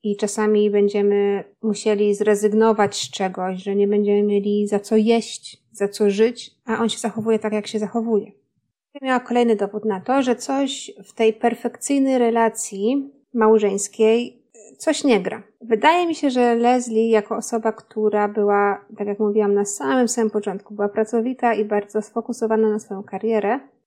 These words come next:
nie miała w zwyczaju, y, żyć w taki sposób. Wcześniej, jak poznała Lyla,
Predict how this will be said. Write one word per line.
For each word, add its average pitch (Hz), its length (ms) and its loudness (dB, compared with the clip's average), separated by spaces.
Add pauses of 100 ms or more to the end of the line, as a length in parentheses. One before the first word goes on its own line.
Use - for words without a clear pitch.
(120)
nie 233 100 -4
miała 277 380 2
w 240 80 -4
zwyczaju, 240 800 2 (420)
y, 214 40 2
żyć 269 420 -2 (120)
w - 60 -20
taki 202 220 -8
sposób. - 520 -10
Wcześniej, 226 600 0
jak 208 160 0
poznała 214 420 -2
Lyla, 226 480 0